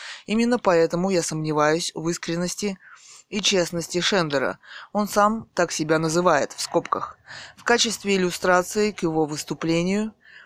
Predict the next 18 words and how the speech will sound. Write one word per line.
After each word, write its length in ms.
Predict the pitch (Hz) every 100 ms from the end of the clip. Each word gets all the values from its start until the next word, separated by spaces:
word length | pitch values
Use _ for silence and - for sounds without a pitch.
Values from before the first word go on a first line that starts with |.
| _ _ _ _ _
в 80 | -
кавычках, 500 | 202 202 196 190 -
«Сеча 400 | - 190 185 185
при 300 | - 180 170
Керженце» 760 | - 180 156 170 165 175 170 - - - -
можно 380 | 190 208 226
скачать 400 | 214 180 165 175
бесплатно 640 | 160 151 - 170 175 180 175
тут. 380 | - 156 - - -
Ссылка. 640 | - - 165 - - - _ _ _ - _ _
Мультики 880 | 175 180 190 160 - 196 226 233 - - -
точка 580 | 185 185 - 202 190 -
а 380 | - 147 160 156
ар 340 | - 170 185 - -
джи 300 | 160 160 156
ловер 460 | 151 165 170 185 196
точка 420 | 180 170 - 185
нет. 440 | 190 175 113 -